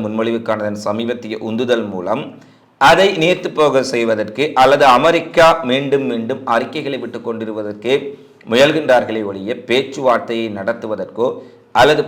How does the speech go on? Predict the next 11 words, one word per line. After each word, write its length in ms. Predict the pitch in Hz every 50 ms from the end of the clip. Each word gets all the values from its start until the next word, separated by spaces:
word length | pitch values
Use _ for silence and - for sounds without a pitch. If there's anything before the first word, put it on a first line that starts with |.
| -
போர் 200 | 135 147 156 165 160
நிறுத்தத்தை 400 | 147 139 - 147 143 - 139 135 - - 120 117
அமுலுக்கு 360 | 131 160 170 170 - 143 - - 139
கொண்டு 180 | 127 117 117 110
வருவதற்கோ 520 | 110 104 104 101 101 101 101 104 117 127 127 - - - - -
இஸ்ரேலுக்கு 600 | - - 135 143 147 139 123 - - - 143 156 156 - - - - - - _ _ _ _ _ - 117 123
அமெரிக்கா 400 | 131 135 127 117 - 135 131 131 131 -
போதுமான 380 | 120 117 117 120 117 117 113 110 110 104 104
அழுத்தம் 440 | 117 127 107 - - 147 139 143 139 -
கொடுக்கவில்லை. 560 | 113 101 101 104 104 98 92 90 90 104 127 147 147 - - - - - _ _ -
குறிப்பாக 640 | 131 156 175 190 - - 175 160 147 135 127 139 165